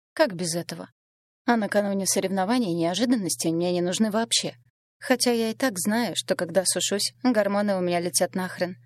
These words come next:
и нашего доктора это очень беспокоит всегда. Так что, скорее всего, снова начнутся старые песни о главном с запугиваниями и нравоучениями. Только мне плевать. Я стану чемпионкой, хоть мир провались в тартарары.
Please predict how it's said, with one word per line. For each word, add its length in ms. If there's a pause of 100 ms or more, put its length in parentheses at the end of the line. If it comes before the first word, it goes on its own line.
(140)
и 80
нашего 340
доктора 380
это 180
очень 240
беспокоит 540
всегда. 340 (400)
Так 140
что, 160
скорее 320
всего, 240
снова 260
начнутся 500
старые 380
песни 300
о 100
главном 440 (280)
с 100
запугиваниями 760
и 20
нравоучениями. 800 (540)
Только 260
мне 180
плевать. 460 (240)
Я 160
стану 280
чемпионкой, 760
хоть 300
мир 240
провались 420
в 80
тартарары. 560